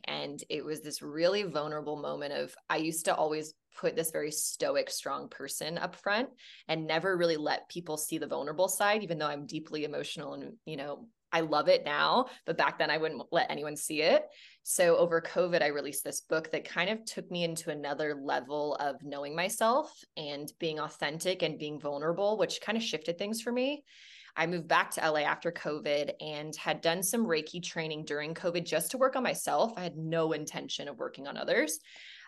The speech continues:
But every time I had to have, like, a friend work with me, um, or I'd work onto someone during these, like, free shares you could do at my Reiki, s-, like, the place I got trained,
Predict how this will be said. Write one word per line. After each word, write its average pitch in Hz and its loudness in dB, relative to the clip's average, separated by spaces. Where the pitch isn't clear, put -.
But 175 4
every 175 4
time 208 2
I 180 4
had 180 4
to 180 2
have, 170 4
like, 165 6
a 156 2
friend 160 0
work 156 -4
with 185 -4
me, 220 2
um, 160 0
or 165 6
I'd 160 6
work 165 2
onto 170 0
someone 160 -2
during 160 -2
these, 156 -6
like, 139 0
free 160 -4
shares 147 -2
you 151 -8
could 160 -6
do 156 -2
at 139 0
my 143 -2
Reiki, 143 -4
s-, - -8
like, 143 -2
the 165 -8
place 151 -4
I 156 0
got - -2
trained, 156 -4